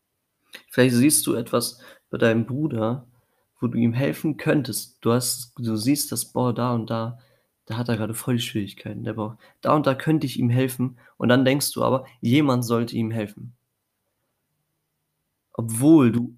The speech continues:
eigentlich sagen müsstest, ich kann ihm helfen. Oder ich will ihm helfen. Und dann hilfst du ihm. Äh, stattdessen sagen wir, ja, jemand sollte ihm helfen. Ne?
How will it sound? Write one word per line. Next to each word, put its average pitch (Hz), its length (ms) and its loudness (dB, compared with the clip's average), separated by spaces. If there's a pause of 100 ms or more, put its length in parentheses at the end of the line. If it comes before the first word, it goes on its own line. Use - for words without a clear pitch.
eigentlich 120 640 -8
sagen 104 300 -12
müsstest, 117 540 -16 (260)
ich 160 300 -6
kann 143 240 -8
ihm 117 120 -4
helfen. 127 640 -12 (720)
Oder 120 360 0
ich 113 200 -6
will 151 160 2
ihm 107 180 -4
helfen. 101 460 -12 (2250)
Und 113 140 -4
dann 107 100 -4
hilfst 143 320 -4
du - 40 -12
ihm. 104 300 -10 (960)
Äh, - 280 -14 (380)
stattdessen 127 460 0
sagen 120 300 0
wir, 117 180 -4 (180)
ja, 107 140 -8
jemand 143 500 -2
sollte 139 360 0
ihm 127 180 2
helfen. 120 460 0 (460)
Ne? 139 200 -4